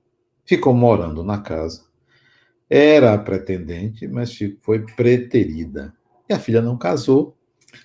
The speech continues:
e ele passou a ser pai adotivo dela, o pai de criação dela, né? Ela jovem, acho que tinha dezessete anos, dezoito anos, alguma coisa assim, na época, né?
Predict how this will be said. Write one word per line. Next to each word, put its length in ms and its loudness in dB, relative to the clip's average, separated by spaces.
e 100 4
ele 200 8
passou 360 2
a 60 4
ser 260 -4
pai 200 -2
adotivo 520 -8
dela, 420 -10
o 60 -18
pai 480 -14
de 100 -16
criação 600 -10
dela, 360 -12
né? 140 -14
Ela 200 -6
jovem, 300 -4
acho 100 -14
que 100 -20
tinha 260 -16
dezessete 680 -12
anos, 380 -16
dezoito 440 -14
anos, 200 -14
alguma 220 -20
coisa 180 -18
assim, 180 -16
na 140 -10
época, 600 -8
né? 100 -12